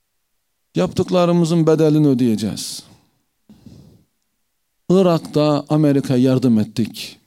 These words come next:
Bir buçuk, iki milyon insan ölümüne yardım ettik. Bunun bedeli var.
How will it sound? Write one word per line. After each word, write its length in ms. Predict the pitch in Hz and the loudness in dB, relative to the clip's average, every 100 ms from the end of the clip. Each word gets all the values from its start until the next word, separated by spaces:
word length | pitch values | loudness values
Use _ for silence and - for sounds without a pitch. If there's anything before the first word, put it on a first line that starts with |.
| - | -4
Bir 260 | 143 160 135 | 0 0 -2
buçuk, 200 | 147 - | -6 -6
iki 200 | - 180 | -2 0
milyon 320 | 139 127 120 | 2 2 2
insan 360 | 117 120 113 | -2 -2 0
ölümüne 380 | 131 123 113 107 | 2 2 2 0
yardım 340 | 117 113 104 90 | 0 -2 -4 -6
ettik. 500 | - - - - - _ _ _ _ _ _ _ _ _ _ _ _ _ _ _ _ _ - | -12 -20 -18 -20 -20 _ _ _ _ _ _ _ _ _ _ _ _ _ _ _ _ _ -4
Bunun 320 | 175 185 117 | 0 2 2
bedeli 380 | 151 156 135 143 | 2 2 2 0
var. 420 | 87 - - - | -4 -10 -18 -20